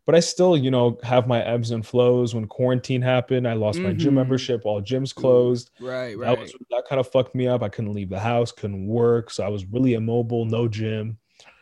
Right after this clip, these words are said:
Speaker 1: Um, and I couldn't, you know, I, I didn't have the discipline to work out without a gym. And that, 'cause
Speaker 2: Yeah,
Speaker 1: that was
Speaker 2: yeah.
Speaker 1: back to working out, was lifting weights, right?
Speaker 2: Right.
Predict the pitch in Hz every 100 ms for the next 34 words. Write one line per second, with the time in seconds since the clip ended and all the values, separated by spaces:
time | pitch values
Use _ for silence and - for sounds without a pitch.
0 | _ _ 113 107 104 101 95 - - _
1 | _ - - - 113 107 101 98 98 98
2 | - 117 120 - 143 135 127 - 139 131
3 | - - - 120 - 131 139 170 165 151
4 | 135 156 151 - 151 139 135 131 - 87
5 | 123 127 123 110 101 135 - 110 _ _
6 | _ _ - 127 160 170 160 160 165 170
7 | 170 170 147 127 180 - _ - 139 143
8 | 143 127 131 160 90 - - 123 131 131
9 | 120 127 143 185 160 131 147